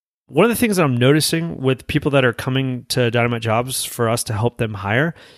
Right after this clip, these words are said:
and this, I didn't necessarily see this that much when we were doing it, is, like, people are elevating themselves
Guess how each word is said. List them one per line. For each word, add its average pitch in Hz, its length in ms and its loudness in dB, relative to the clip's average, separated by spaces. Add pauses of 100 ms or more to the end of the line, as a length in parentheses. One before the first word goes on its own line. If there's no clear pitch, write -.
(320)
and 139 160 2
this, 170 260 2
I 135 120 2
didn't 196 200 2
necessarily 180 400 2
see 156 200 -2
this 127 180 0
that 107 160 -4
much 107 340 -6
when 117 360 -4
we 120 120 2
were 123 100 4
doing 113 200 -2
it, 160 60 0
is, 151 100 -2
like, 143 160 -2
people 196 400 -2
are 131 300 2
elevating 143 540 0
themselves 135 500 -2